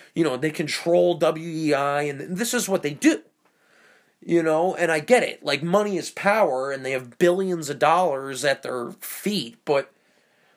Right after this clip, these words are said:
like, like I said, just shut your mouths. Don't have some stupid P R conscious press conference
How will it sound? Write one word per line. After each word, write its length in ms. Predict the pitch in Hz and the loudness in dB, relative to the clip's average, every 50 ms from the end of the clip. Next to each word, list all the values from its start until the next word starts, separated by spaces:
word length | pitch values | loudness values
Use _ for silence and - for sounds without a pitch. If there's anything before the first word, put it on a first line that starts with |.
| _ _ _ _ _ _ _ _ _ _ - | _ _ _ _ _ _ _ _ _ _ 0
like, 320 | - 185 175 160 - - - _ _ _ _ _ _ _ _ _ _ _ _ _ _ _ - | 2 2 2 2 0 -10 -20 _ _ _ _ _ _ _ _ _ _ _ _ _ _ _ -2
like 200 | 208 214 208 214 | -2 0 0 -2
I 60 | 196 | -4
said, 320 | 180 - 170 - - - _ _ _ _ _ _ _ _ _ _ _ _ _ _ _ _ _ | -4 -4 -4 -4 -4 -8 _ _ _ _ _ _ _ _ _ _ _ _ _ _ _ _ _
just 420 | - - 160 151 147 - - - - _ _ _ | -4 0 0 0 0 -2 -6 -10 -14 _ _ _
shut 580 | - - - - - - - 156 165 185 202 | -6 -4 0 0 0 0 2 2 0 0 0
your 140 | 220 262 277 | -4 -6 -4
mouths. 680 | 254 233 180 156 139 131 143 151 - - - - - - _ _ _ _ _ _ _ _ - 147 - - | -2 0 0 0 0 0 -2 -4 -6 -10 -12 -12 -12 -14 _ _ _ _ _ _ _ _ -18 -16 -6 0
Don't 220 | - 156 160 202 226 | 2 2 4 4 2
have 220 | 247 269 262 240 | 0 -2 -2 -4
some 180 | 233 - 240 214 | -4 -6 -4 -4
stupid 800 | - - - - - - - - 233 233 226 262 240 185 - | -4 -4 -4 -4 -4 -6 -4 -2 -4 -2 -2 -4 -8 -8 -8
P 240 | - - 226 226 226 | -6 -4 -2 0 2
R 200 | 220 208 214 214 | 2 2 2 0
conscious 580 | 214 - - 208 208 208 196 - 185 160 - - | -2 -6 -8 -6 -6 -6 -6 -6 -8 -8 -8 -10
press 340 | - - - 220 202 - - | -12 -2 0 0 0 0 -4
conference 580 | - - 127 120 120 - - 139 151 151 - | -6 -2 -2 -2 -2 -2 -4 -4 -4 -6 -10